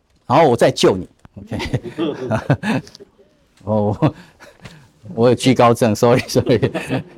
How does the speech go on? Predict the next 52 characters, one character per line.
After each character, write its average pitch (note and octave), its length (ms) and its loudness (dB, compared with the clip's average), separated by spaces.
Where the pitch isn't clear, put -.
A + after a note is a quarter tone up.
尽 D#3+ 180 2
量 C#3+ 200 4
不 A2+ 120 -2
要 A2+ 220 4
这 A2+ 100 -2
样 G#2 100 -2
子， - 280 -14
不 F#3+ 120 4
是 G3 60 4
尽 F#3 160 2
量 D3+ 160 4
不 C#3 60 2
要， C#3 120 6
绝 B2 200 2
对 D3 100 6
不 C3 100 2
可 A2 200 2
以。 G2+ 60 -2
OK， A#2 340 0
所 - 240 -2
以， C#3 100 0
所 - 180 0
以 E3+ 120 6
我， B2 400 4
我 B2 340 0
不 B2 100 0
需 D#3+ 120 4
要 D#3 80 6
你 A2+ 100 2
救， A2 240 2
但 C3 160 4
是 A#2+ 260 2
<laughs> - 60 -14
你 A#2 160 2
不 A2+ 140 -2
要 D3 100 6
去 D3+ 140 2
跳 C3+ 220 2
就 A#2+ 160 4
好 F#2 140 -2
了。 E2 120 -14
但 A#3+ 100 4
是 C4+ 80 8
现 A#3+ 220 4
在 A3 100 8
这 G3+ 140 6
个 F#3 60 6
问 G3 180 6
题 - 160 -6
来 F#2 180 0
了 G2 160 -2
哈， G2 160 0